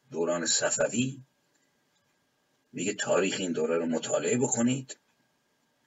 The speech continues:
ایشان پایه‌گذار مذهب شیعه بودند و مشکل ساز نبودند." آره، میراثشون هم رسید به یه مش آخوند جنایتکار در قرن بیستم که این بلا رو بر سر ما بیارن.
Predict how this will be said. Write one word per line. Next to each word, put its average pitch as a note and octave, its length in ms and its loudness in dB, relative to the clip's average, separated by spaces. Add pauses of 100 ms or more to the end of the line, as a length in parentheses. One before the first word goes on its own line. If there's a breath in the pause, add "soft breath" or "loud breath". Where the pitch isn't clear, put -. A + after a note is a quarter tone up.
(100)
ایشان F2 440 2
پایه‌گذار - 800 4
مذهب - 380 -2
شیعه C3+ 400 0
بودند B2 540 0 (1120)
و - 320 6 (460)
مشکل - 380 0
ساز - 380 4
نبودند." - 640 4
آره، C3+ 240 8
میراثشون A#2 480 8
هم G2+ 80 -2
رسید A#2 380 2
به A#2 100 2
یه G#2+ 100 0
مش G2+ 200 -2
آخوند G2 420 0 (840)
جنایتکار G2 840 6
در - 400 -4 (520)
قرن - 300 8
بیستم D#2 400 -4
که - 120 -6
این F#2 100 -2
بلا - 220 4
رو - 80 0
بر - 120 -4
سر C3 240 0
ما A#2 120 -12
بیارن. - 320 -18